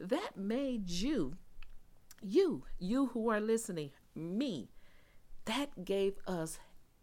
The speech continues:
every, every bit of permission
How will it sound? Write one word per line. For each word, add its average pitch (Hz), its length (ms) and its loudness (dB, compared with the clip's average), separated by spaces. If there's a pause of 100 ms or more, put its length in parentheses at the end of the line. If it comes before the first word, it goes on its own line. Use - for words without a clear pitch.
(200)
every, 214 960 0 (1400)
every 277 640 -2 (300)
bit 254 340 6
of 156 220 -2
permission 156 720 -4